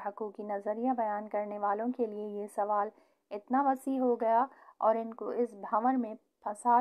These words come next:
دیا، لیکن یہ سب اس وجہ سے ہوا کہ انہوں نے عدالت کا مطلب مختلف نکالا ہے۔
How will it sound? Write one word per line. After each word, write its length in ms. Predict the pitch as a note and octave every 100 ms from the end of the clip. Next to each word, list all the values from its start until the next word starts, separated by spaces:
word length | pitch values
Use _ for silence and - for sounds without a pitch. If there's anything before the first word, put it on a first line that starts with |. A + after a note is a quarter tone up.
| B3
دیا، 240 | A#3+ A3 - _ _ _ A#3+
لیکن 300 | A#3+ D#4 D#4+
یہ 140 | D#4+ D#4+
سب 120 | C#4+ A#3
اس 220 | B3 A#3
وجہ 300 | A#3 A3+ A3 -
سے 100 | B3+
ہوا 200 | B3 A3 B3+
کہ 60 | B3
انہوں 240 | A#3 A3+
نے 100 | A3
عدالت 420 | G#3 G#3 G#3 A3+
کا 100 | - A3
مطلب 360 | G#3 - G#3+ - _ _ _
مختلف 680 | A#3 A3 - - A3 B3+ -
نکالا 440 | G#3+ G3 G3 G3+
ہے۔ 160 | G#3 G3+